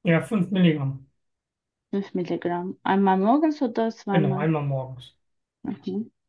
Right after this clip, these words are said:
Speaker 2: Okay. Äh, Sie sagten, Sie messen nicht mehr lange. Äh,
Speaker 1: Nee, weil ich keine Beschwerden habe eigentlich.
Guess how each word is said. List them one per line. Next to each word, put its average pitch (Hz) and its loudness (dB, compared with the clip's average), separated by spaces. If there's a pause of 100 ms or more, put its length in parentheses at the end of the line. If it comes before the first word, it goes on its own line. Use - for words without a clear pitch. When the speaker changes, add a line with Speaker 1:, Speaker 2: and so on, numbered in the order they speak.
(360)
Speaker 2:
Okay. 190 -6 (1700)
Äh, 196 4
Sie 208 0
sagten, 247 6
Sie 226 2
messen 226 6
nicht - 0 (100)
mehr 190 0
lange. 185 -2 (440)
Äh, 202 4
Speaker 1:
Nee, 170 4
weil 156 4
ich - -6
keine 175 4
Beschwerden 185 4
habe 151 -2
eigentlich. - -8